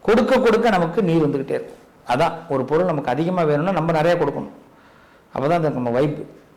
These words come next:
இந்த சக்தி பிரளயம் உங்களுக்கு கிடைக்க போகுது. உங்களுக்குள்ள கலை ஆர்வம் அதிகமாக வரப்போகுது. உங்களுடைய எண்ணம் சரியாக நடக்க போகுது. இதற்கு பலமாக இந்த நவராத்திரி அமைய போகிறது.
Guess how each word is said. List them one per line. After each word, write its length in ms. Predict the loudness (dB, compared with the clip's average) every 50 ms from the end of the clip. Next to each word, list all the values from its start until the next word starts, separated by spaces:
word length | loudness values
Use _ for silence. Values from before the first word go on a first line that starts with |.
| _ _ _ _ _ _ _ _ _
இந்த 300 | -4 -2 0 0 0 0
சக்தி 520 | 0 0 0 -2 -2 -4 -6 -2 -2 0 0
பிரளயம் 560 | 0 0 0 2 4 6 6 6 6 6 6
உங்களுக்கு 360 | 4 4 4 2 2 0 -2
கிடைக்க 320 | 0 2 2 2 2 0 0
போகுது. 480 | 0 2 2 2 4 2 2 0 -2 -8 -16 -20 -20 -20 -20 -20 -20 -20 _ -2
உங்களுக்குள்ள 600 | 0 0 2 2 2 2 2 2 2 2 2 0 0
கலை 400 | 0 0 2 4 4 4 4 4
ஆர்வம் 480 | 4 4 4 4 6 6 6 4 4
அதிகமாக 460 | 4 2 2 2 2 2 4 4 4 4
வரப்போகுது. 560 | 2 2 2 2 0 0 2 2 0 -2 -4 -10 -16 -20 -20 -20 -12 -4
உங்களுடைய 600 | 0 0 2 4 4 4 4 4 4 2 4 2 4
எண்ணம் 340 | 4 4 4 4 4 4 2
சரியாக 480 | 2 2 2 4 4 4 4 4 4
நடக்க 340 | 2 2 2 2 2 0 0
போகுது. 680 | 0 2 2 2 2 2 2 0 0 -2 -8 -14 -12 -6
இதற்கு 440 | -2 0 2 2 2 2 0 -2 -2
பலமாக 640 | 0 0 2 4 4 4 4 4 4 4 4 4 2
இந்த 140 | 2 2 2
நவராத்திரி 600 | 2 2 2 4 4 4 2 2 0 -2 -2 0
அமைய 300 | 0 0 0 0 -2 -2
போகிறது. 380 | -4 -8 -10 -12 -12 -14 -16